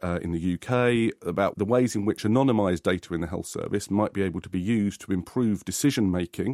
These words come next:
It might be one of the big advantages we have as a sort of u-,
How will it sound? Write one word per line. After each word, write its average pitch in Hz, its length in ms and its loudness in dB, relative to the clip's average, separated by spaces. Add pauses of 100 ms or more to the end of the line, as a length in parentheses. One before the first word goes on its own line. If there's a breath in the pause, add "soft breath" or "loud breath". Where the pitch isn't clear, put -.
(460 soft breath)
It - 60 -14
might 104 140 2
be 101 60 -2
one 101 120 0
of 92 80 -2
the 95 60 0
big 92 180 0
advantages 98 720 0
we 87 120 -4
have 90 280 0
as 87 120 -4
a 90 160 0
sort 82 160 -4
of 82 80 -4
u-, 92 140 -2